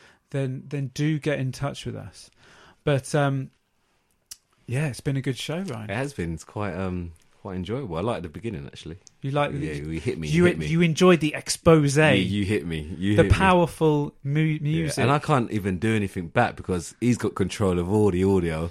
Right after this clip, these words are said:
Speaker 1: You see, I've got the
Speaker 2: And,
Speaker 1: buttons
Speaker 2: and
Speaker 1: here.
Speaker 2: he's got all the buttons.
Speaker 1: Well, when
Speaker 2: So
Speaker 1: you, if
Speaker 2: I'm gonna
Speaker 1: you,
Speaker 2: have to get him some other way.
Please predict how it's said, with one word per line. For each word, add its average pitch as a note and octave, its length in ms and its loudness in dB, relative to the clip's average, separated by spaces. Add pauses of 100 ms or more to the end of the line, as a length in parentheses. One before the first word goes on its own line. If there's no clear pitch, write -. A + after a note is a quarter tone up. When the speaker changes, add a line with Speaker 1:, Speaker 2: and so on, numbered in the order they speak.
(220)
Speaker 1:
You C3+ 60 -8
see, D3+ 60 -2
I've D3+ 120 2
got F3+ 160 6
the F#3 60 2
Speaker 2:
And, F3+ 60 0
Speaker 1:
buttons C3+ 420 4
Speaker 2:
and - 100 0
Speaker 1:
here. G#2+ 80 2
Speaker 2:
he's G#2 80 2
got - 100 -4
all G2 100 2
the F#2+ 60 4
buttons. F2+ 580 0
Speaker 1:
Well, F#3+ 140 4
when B3 140 4
Speaker 2:
So - 80 6
Speaker 1:
you, A3 80 0
if - 140 -14
Speaker 2:
I'm - 40 -8
gonna A#2 120 4
Speaker 1:
you, C3+ 40 8
Speaker 2:
have B2 120 4
to - 40 0
get A#2+ 160 2
him G2+ 80 0
some G#2+ 240 2
other F2+ 160 0
way. D2+ 220 -2